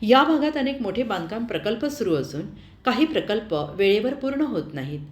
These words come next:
बँका आणि बिल्डर यांच्यातील अशा साठ्यांमुळे सामान्य नागरिक अडचणीत येतात. जर सर्वोच्च न्यायालयाच्या या निर्णयामुळे बँक आणि बांधकाम कंपन्यांवर नियंत्रण ठेवले गेले, तर ठाणे, बदलापूर,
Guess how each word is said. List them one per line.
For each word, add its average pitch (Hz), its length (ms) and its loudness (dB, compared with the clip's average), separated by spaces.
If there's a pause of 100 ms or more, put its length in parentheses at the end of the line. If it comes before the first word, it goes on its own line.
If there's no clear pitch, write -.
(460)
बँका 196 760 -2
आणि 247 160 4
बिल्डर 190 440 2 (140)
यांच्यातील 214 520 -4 (100)
अशा 262 220 -2
साठ्यांमुळे 196 680 -2 (520)
सामान्य 269 400 4
नागरिक 214 380 -2
अडचणीत 151 440 -4
येतात. 147 300 -8 (640)
जर 196 140 4
सर्वोच्च 190 480 -2
न्यायालयाच्या 254 560 2
या 262 160 2
निर्णयामुळे 180 680 0 (400)
बँक 190 320 2 (220)
आणि 220 160 0
बांधकाम 220 460 0
कंपन्यांवर 214 760 0
नियंत्रण 202 540 -2
ठेवले 240 260 -2
गेले, 226 500 -2 (260)
तर 269 200 2
ठाणे, 208 280 -2
बदलापूर, 175 580 0